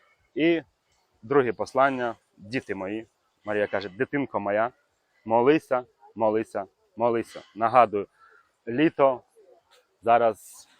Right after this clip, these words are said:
пляжі, дискотеки, я не знаю в кого що, табори там. Але молитва, молися, молися.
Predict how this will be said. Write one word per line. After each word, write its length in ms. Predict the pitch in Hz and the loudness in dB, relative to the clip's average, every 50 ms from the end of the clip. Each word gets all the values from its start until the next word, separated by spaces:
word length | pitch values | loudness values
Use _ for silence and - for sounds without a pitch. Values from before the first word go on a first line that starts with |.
| _ _ _ - | _ _ _ -8
пляжі, 420 | 107 127 135 135 135 123 107 127 | -2 2 4 4 4 2 0 -4
дискотеки, 800 | 120 104 101 117 - - - 123 113 - - 131 131 - - 131 | -8 -8 -8 -12 -12 -10 -10 -10 -8 -6 -4 -4 -4 -4 -4 -6
я 80 | 123 120 | -6 -4
не 120 | 120 117 | -6 -6
знаю 280 | 101 113 123 123 120 110 | -4 -2 0 0 0 -2
в 80 | - | -2
кого 220 | - 117 110 120 - | -4 -4 -4 -4 -4
що, 300 | - - 135 139 139 - - | -4 -2 0 0 0 2 4
табори 440 | 131 127 127 120 131 123 120 123 117 | 4 4 4 4 2 0 0 -2 -4
там. 280 | - 117 113 113 110 - _ _ _ _ _ _ _ _ _ | -4 -6 -6 -6 -8 -12 _ _ _ _ _ _ _ _ _
Але 240 | - 113 117 127 - - | -4 -2 -2 -2 -4 -6
молитва, 640 | 117 113 120 120 117 123 131 135 - _ - 87 78 - _ _ _ _ - | -6 -4 -4 -2 0 0 0 0 -2 _ -8 -12 -12 -14 _ _ _ _ -10
молися, 500 | 101 107 107 110 123 120 - - 107 92 - _ - | -6 -4 -4 -2 -2 -4 -6 -8 -12 -14 -14 _ -8
молися. 440 | 104 107 107 104 95 - - - | -4 -4 -2 -2 -4 -6 -10 -20